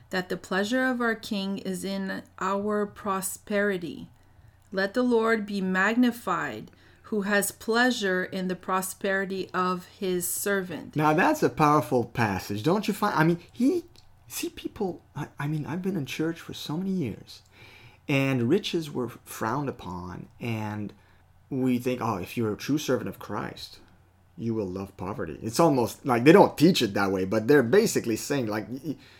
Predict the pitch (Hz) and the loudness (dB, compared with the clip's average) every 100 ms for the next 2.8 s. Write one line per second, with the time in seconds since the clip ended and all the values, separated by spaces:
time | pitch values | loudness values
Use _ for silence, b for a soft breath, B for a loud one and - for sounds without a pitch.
0 | B B - 147 143 160 302 165 139 127 | B B 2 2 6 4 6 4 2 -2
1 | 175 165 127 123 123 107 - 202 196 - | -2 -4 -4 -2 -2 -4 -4 -4 -4 -4
2 | 190 196 - 202 151 90 90 | -6 -6 -2 0 2 0 -4